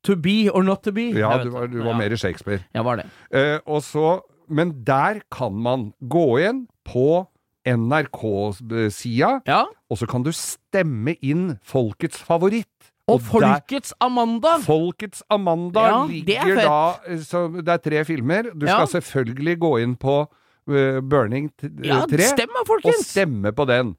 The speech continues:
Speaker 1: Ja, faen, jeg oppfordrer alle til å gjøre det.
Speaker 2: Det hadde vært
Speaker 1: Fuck it,
Speaker 2: kjempekult.
Speaker 1: uansett hva man måtte synes om film og faenskap, norske bilfilmer får vi ikke nok av
Speaker 2: Nei,
Speaker 1: uansett,
Speaker 2: nei,
Speaker 1: altså.
Speaker 2: nei. Og jeg tror, uten at jeg skal se helt sikkert, jeg tror det ligger an til en Burning fire.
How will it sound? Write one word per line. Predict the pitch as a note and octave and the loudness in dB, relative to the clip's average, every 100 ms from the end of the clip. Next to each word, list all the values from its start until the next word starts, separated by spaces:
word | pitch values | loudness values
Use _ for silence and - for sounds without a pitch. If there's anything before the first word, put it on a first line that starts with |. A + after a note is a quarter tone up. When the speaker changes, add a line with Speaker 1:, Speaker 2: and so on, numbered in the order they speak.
| - | -6
Speaker 1:
Ja, | G#2 | -6
faen, | - A2 C#3+ | -2 -2 0
jeg | D#3 | 0
oppfordrer | A#2+ C#3 C#3 | 0 -4 -4
alle | A#2+ | -4
til | D#3 B2+ | -2 -2
å | |
gjøre | A#2 | -2
det. | A2 A2 F#2+ | -2 -4 -2
Speaker 2:
Det | G2 | -2
hadde | F#2+ F#2+ G#2 | 0 0 0
vært | G2+ | 0
Speaker 1:
Fuck | E3+ A#3 | 0 0
it, | A3 | 0
Speaker 2:
kjempekult. | G#3 A#3+ | 0 2
Speaker 1:
uansett | C4+ - C4+ C4 | 0 0 -2 0
hva | G#3 | 0
man | G#3+ | 0
måtte | A#3+ C4 - | -2 -4 -6
synes | - - A3 B3 - | -8 -2 -2 -2 0
om | C4 A#3 | 0 -2
film | - B3+ B3 B3 B3 | -4 -2 0 2 4
og | B3+ B3 A#3 | 4 4 4
faenskap, | A#3 F3 - C4 C#4 | 2 0 -2 -2 -2
norske | G3 G3 A3+ - A3 | -2 0 -2 -4 -4
bilfilmer | E3+ E3+ F3+ F3+ A3+ A#3 B3+ | 0 2 2 2 2 2 0
får | F3 E3 | 2 0
vi | D3 | 0
ikke | D#3+ | -2
nok | B2 - | -2 0
av | C3+ C#3 | 0 0
Speaker 2:
Nei, | C3 F#2+ | -2 0
Speaker 1:
uansett, | C#3+ D#3+ - G2+ A#2+ - _ | 2 0 -4 -8 -8 -10 _
Speaker 2:
nei, | - | -10
Speaker 1:
altså. | - - | -10 -12
Speaker 2:
nei. | F2+ - _ - | -14 -14 _ -2
Og | A2 | 0
jeg | A2+ | 0
tror, | - B2 D3 A#3 A3+ - _ _ _ _ _ - | -2 -4 -2 -4 -8 -10 _ _ _ _ _ -6
uten | G2+ - | -6 -6
at | F#2 | -8
jeg | A2+ | -8
skal | - A#2 | -4 -4
se | - | -2
helt | G#2 G2 | -4 -6
sikkert, | A2 D3 - | -10 -12 -16
jeg | - | -20
tror | - G#2 D3 G3+ F3+ D#3 - | -4 0 0 -2 -6 -6 -4
det | C#3 | -2
ligger | C#3+ G2 F#2+ | -2 -2 -2
an | F#2 G2+ | -4 -4
til | G2+ | -2
en | G2 G#2 | -2 0
Burning | G2+ D#2+ E2 | 0 -2 -8
fire. | E2 G#2 - | -8 -10 -10